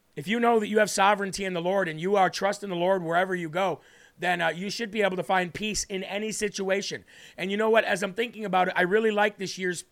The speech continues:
uh, theme being peace, but that's just my, that's my, I'm gonna throw that out there. I'm throwing that out there. My choice of the theme of the year is going to be peace,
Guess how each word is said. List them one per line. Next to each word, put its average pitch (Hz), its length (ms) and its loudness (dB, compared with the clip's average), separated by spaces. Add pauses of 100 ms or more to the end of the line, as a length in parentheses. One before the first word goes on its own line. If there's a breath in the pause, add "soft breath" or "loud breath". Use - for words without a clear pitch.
(300)
uh, 170 400 4 (300 loud breath)
theme 220 320 -4
being 196 280 -4
peace, 196 320 -6
but 175 160 -10
that's 208 260 0
just 202 200 -12
my, 175 720 0 (380 soft breath)
that's 190 260 0
my, 196 200 0
I'm 202 120 0
gonna 233 120 -2
throw 214 220 0
that 202 160 4
out 190 220 4
there. 151 140 2
I'm 180 120 0
throwing 202 260 0
that 196 180 6
out 185 120 4
there. 156 140 0
My 196 540 2 (260 soft breath)
choice 208 400 0
of 180 180 -2
the 180 60 -6
theme 202 280 -6
of 185 100 -6
the 196 60 -4
year 190 200 0
is 165 100 -4
going 180 200 0
to 175 60 -4
be 170 120 -4
peace, 151 480 -10